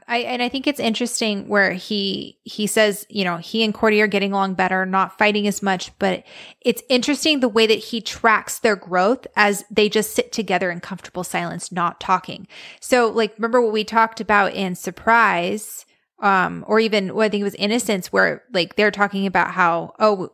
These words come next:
Cordelia's like, "I don't wanna talk, but I'm okay with making out." Like, a common problem in their relationship is they don't communicate and they don't actually talk. And I don't think that sitting in comfortable silence and not arguing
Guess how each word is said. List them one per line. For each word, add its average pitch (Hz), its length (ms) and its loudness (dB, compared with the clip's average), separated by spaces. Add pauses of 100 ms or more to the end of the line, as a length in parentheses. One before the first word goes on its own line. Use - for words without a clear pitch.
(280)
Cordelia's 208 380 2
like, 196 160 -4
"I 202 100 4
don't 196 120 2
wanna 190 180 0
talk, - 380 -2
but 196 80 -2
I'm 175 180 -2 (100)
okay 180 280 -8
with 170 180 -10
making 165 400 -8
out." 170 300 -8 (380)
Like, 208 260 2 (280)
a 226 80 2
common 254 640 2
problem 220 520 2
in 185 120 2
their 180 140 0
relationship 180 720 -2
is 175 140 -4
they 175 180 0
don't 180 260 -4
communicate 175 720 -10
and 175 160 -6
they 160 100 -6
don't 165 220 -6
actually - 360 -8
talk. - 500 0
And 202 120 0
I 196 80 4
don't 214 320 0
think 226 300 0
that 196 240 0
sitting 208 260 0
in 196 80 -2
comfortable 180 420 -4
silence 202 760 0
and 202 120 0
not 185 220 4
arguing 208 640 0